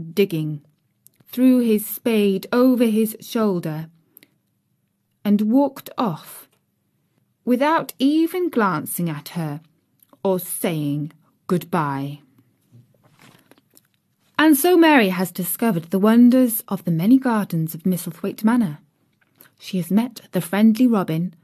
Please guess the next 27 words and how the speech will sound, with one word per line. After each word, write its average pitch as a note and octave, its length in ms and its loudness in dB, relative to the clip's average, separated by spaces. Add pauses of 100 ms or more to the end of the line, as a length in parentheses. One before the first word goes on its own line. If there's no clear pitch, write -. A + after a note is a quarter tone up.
(440)
and B3 220 4
the A3+ 220 -4
gardener, G#3 460 -2 (120)
Ben G3+ 260 2
Weatherstaff, E3+ 840 -4 (500)
who F4 140 2
appears F#4+ 400 -2
quite - 320 0
grumpy C4+ 680 -4 (320)
when G3+ 220 0
asked D#3+ 520 -4
why F3 280 -4
the D#3+ 120 -6 (120)
door E3+ 220 0
to - 140 -12
the E3 60 -8 (100)
hidden E3+ 260 -2
garden F3+ 520 -2
doesn't E3+ 420 -4
open. E3 480 -2 (2000)
Is D#4+ 160 0
there G4+ 180 -2
something - 640 -4
he's F3+ 320 -6
keeping G#3+ 320 0
from F#3 260 0
Mary? F#3+ 520 0